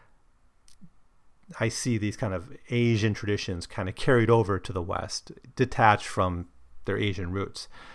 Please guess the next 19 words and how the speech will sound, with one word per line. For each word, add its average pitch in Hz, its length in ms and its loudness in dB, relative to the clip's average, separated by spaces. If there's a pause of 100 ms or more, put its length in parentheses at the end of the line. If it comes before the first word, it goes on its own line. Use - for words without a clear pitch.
(160)
You 120 100 -2
know, 98 100 2
how 147 180 12
much 139 280 4
of 123 160 2
it 117 120 4
survives 160 440 10
and 131 100 2
how 127 100 6
much 117 160 0
of 101 120 0
it 95 60 -2
is 90 160 -4
just 95 340 -4 (540)
kitschy 95 640 -2 (720)
kind 90 240 -2
of 87 440 -8 (600)
curiosity 95 880 -2
of, 90 460 -4